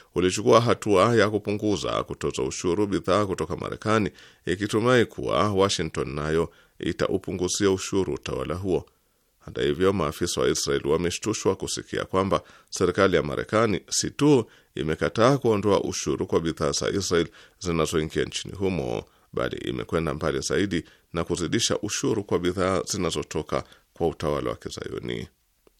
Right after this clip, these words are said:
Amishai Shein, mwandishi wa habari wa utawala wa Kizayuni, amesema wameshtushwa na uamuzi huu wa Marekani. Inafaa kuashiria hapa kwamba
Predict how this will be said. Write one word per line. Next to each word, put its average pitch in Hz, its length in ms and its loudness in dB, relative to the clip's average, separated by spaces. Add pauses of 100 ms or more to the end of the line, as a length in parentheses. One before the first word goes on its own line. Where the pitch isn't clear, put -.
(280)
Amishai 69 480 -4
Shein, 98 600 0
mwandishi 78 520 -2
wa 62 60 -4
habari 101 440 0
wa 92 180 2
utawala 60 380 -2
wa - 60 -4
Kizayuni, 92 600 0 (340)
amesema 73 720 0
wameshtushwa 104 720 0
na - 80 -6
uamuzi 82 480 0
huu 82 180 -4
wa 65 120 -4
Marekani. 64 800 -4 (720)
Inafaa 135 360 6
kuashiria 123 480 6
hapa 107 180 4
kwamba 113 480 0